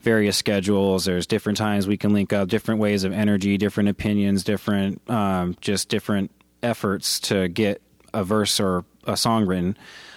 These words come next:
Um, so I think a lot of times we do do it on the fly. Um, you know, at,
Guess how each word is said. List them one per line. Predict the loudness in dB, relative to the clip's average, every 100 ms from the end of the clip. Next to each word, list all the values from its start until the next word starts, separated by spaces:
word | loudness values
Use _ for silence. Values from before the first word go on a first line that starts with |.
| -12 -4
Um, | 0 0 0
so | 0 2 4 2 0
I | 0
think | 0
a | 2
lot | 2
of | 2
times | 0 0
we | 2
do | 2
do | 4 2
it | 2
on | 0
the | -2
fly. | 0 0 0 -4 -4
Um, | -2 0 0
you | 2
know, | 2 0 -2
at, | -4